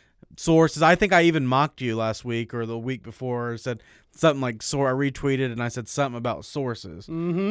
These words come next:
Speaker 2: You
Speaker 1: Um,
Speaker 2: did.
Speaker 1: I, yeah, I did. So
Speaker 2: <laughs>
Speaker 1: I get a, and I tweeted this, and I get, I get a, a, a, a message while I'm at work, and it's you, and it's a, and it's a picture message. And, uh,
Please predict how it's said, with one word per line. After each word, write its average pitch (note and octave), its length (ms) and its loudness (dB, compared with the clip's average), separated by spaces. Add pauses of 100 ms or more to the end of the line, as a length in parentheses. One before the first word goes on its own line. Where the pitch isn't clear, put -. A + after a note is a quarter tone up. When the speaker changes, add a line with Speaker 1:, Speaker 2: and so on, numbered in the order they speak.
Speaker 2:
You D4 80 2 (140)
Speaker 1:
Um, D3+ 320 6
Speaker 2:
did. C4 480 8
Speaker 1:
I, C#3 160 0
yeah, F#3+ 200 6
I F#3 80 6
did. C#3+ 400 2
So D3+ 420 4 (360)
Speaker 2:
<laughs> - 360 -6
Speaker 1:
I G3 240 6
get G#3+ 340 6
a, E3 260 0
and D#3 100 2
I D3 80 0
tweeted A#3+ 380 -4
this, B2+ 200 0
and D3+ 100 -4
I G3 80 0
get, G3 420 0
I D#3 140 0
get F3 280 0
a, - 100 -8
a, A2+ 760 -4 (100)
a, A#2 40 -4
a A#2 40 -4
message C#3+ 500 0
while C#3 200 2
I'm C#3 100 -2
at A#2 180 -4
work, D#3 340 0
and A2+ 300 -4 (380)
it's A2 240 -6
you, A3+ 340 0
and B2+ 160 -4
it's B2+ 160 -4
a, A2+ 140 -2
and A#2+ 140 -6
it's A2+ 140 -10
a A2+ 40 -10
picture - 420 0
message. F#2+ 560 -10 (960)
And, C3+ 380 0
uh, A2+ 240 0